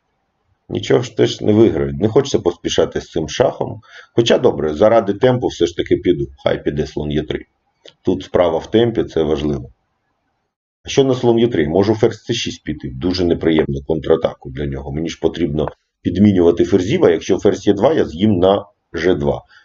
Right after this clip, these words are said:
Ну все, можна здаватися. Безнадійно. Міг отримати виграну позицію після ферзь Е два Майкл. Але помилився. Ну, я б йому взагалі б ще віддав ферзя.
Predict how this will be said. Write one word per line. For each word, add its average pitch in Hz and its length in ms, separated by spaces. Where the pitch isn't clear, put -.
Ну 139 60
все, - 180
можна 78 300
здаватися. - 480
Безнадійно. - 800
Міг 160 420
отримати 117 680
виграну 135 440
позицію 143 440
після 147 280
ферзь 139 280
Е 143 60
два 135 220
Майкл. 127 420
Але 151 240
помилився. 127 720
Ну, 131 60
я 139 160
б 101 60
йому 120 200
взагалі 110 340
б - 60
ще - 160
віддав 85 300
ферзя. 73 460